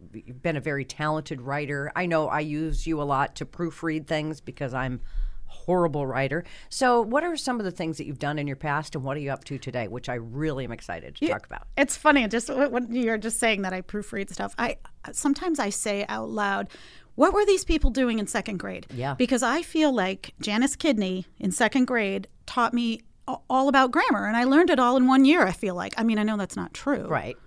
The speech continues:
Speaker 2: But anyway, so I am still proofreading. I pr-, do proofreading for O'Donnell Company in New Haven, and that is some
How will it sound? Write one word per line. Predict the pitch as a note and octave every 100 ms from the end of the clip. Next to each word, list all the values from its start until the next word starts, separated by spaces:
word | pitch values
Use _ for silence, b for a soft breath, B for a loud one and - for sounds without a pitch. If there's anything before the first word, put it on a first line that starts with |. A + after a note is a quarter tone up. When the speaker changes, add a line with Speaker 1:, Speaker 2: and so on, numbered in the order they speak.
| - -
Speaker 2:
But | F3+ - - -
anyway, | F#3+ F3+ - G3 B B
so | - B3+
I |
am | C4 D4+
still | - E4+ B3
proofreading. | C4+ A3+ - G3 F#3+ G3
I | G3 G3+
pr-, | - A#3
do | A3+ G#3+
proofreading | B3 A#3 A#3 G#3+ G3+
for | G#3 F#3+
O'Donnell | F3+ A#3 A#3 A#3
Company | B3 A3+ A3+ G3+
in | F#3
New | F3
Haven, | A3 G#3 A3
and | A3+ G3 F3+
that | A3 G#3+ A3 -
is | G3
some | - G3 F#3